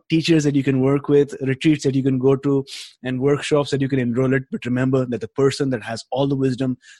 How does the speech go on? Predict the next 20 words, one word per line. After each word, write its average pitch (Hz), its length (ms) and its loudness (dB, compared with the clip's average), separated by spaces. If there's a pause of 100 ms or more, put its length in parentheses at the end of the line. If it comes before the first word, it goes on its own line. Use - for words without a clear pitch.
(100)
that 123 200 -6
you 131 280 -4
seek - 400 -2
is 123 120 0
already 120 280 -2
within 120 300 -2
you. 120 220 0 (240)
It 120 120 -6
is 117 80 -4
your 120 140 -2
higher 123 320 -4
self. 107 380 -8
So - 120 -14
rather, 131 360 -2
rather 131 240 -4
than 139 100 0
look 135 300 0
outwards, 151 500 2 (360)
go 147 180 2
within, 135 400 0